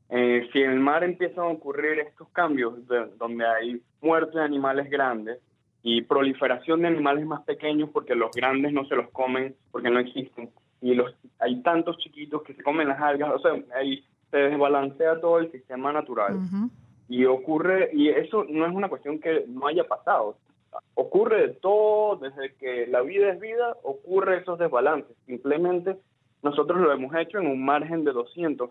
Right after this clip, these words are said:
Speaker 1: años.
Speaker 2: Claro, y así
Speaker 1: Y,
Speaker 2: estamos.
Speaker 1: y así estamos.
Speaker 2: Ahora, mm, por último, me gustaría preguntarte,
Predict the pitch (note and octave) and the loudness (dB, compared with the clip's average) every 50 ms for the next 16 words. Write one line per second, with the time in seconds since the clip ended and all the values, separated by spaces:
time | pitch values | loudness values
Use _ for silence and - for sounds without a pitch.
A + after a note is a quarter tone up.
0 | - - F3+ D#3+ C3 A#2+ A2+ A#2 _ _ _ _ _ _ _ _ _ _ _ _ | -6 -4 -2 -2 -2 -2 -6 -10 _ _ _ _ _ _ _ _ _ _ _ _
1 | _ _ _ _ _ - A3 F#3+ F3 E3 E3+ - _ - - - - - - A3+ | _ _ _ _ _ -8 -6 -6 -4 -6 -8 -12 _ -20 -12 -4 -2 0 2 2
2 | A3+ G#3+ - - - - - F#2 - G2+ - - - - - - - - _ _ | 4 4 4 4 4 4 4 2 0 -2 -4 -8 -14 -18 -18 -18 -18 -20 _ _
3 | - _ - F#3 - - _ _ _ - C3 B2 A#2 A#2 - C3 B2+ B2+ - - | -20 _ -14 -14 -14 -14 _ _ _ 0 2 2 2 2 -2 -4 -6 -4 -2 -2
4 | F3+ F#3 E3+ C#3+ B2 - - - - - - - - A#3 A3+ A3+ A#3+ B3 A#3+ A#3+ | -2 0 0 -2 -4 -6 -10 -16 -16 -18 -18 -10 -4 -2 0 2 4 2 2 0
5 | A#3+ C#4+ A#3+ A3+ A3 A3 A3 F#3+ - A#3+ A#3 C#4+ E4+ - F#4+ F4+ E4+ C#4+ B3+ A#3 | -2 -4 -2 -2 0 0 0 0 0 0 2 2 0 0 0 0 2 4 4 4
6 | A3+ G3+ - A3+ G#3 A3+ B3+ A#3+ C4+ B3+ A#3 G#3+ G#3+ G3+ A#3 A3 A3+ A#3 - C#4+ | 4 4 4 4 4 4 4 4 4 2 4 4 4 4 4 4 4 4 4 4
7 | C4+ C#4+ C#4+ | 6 6 4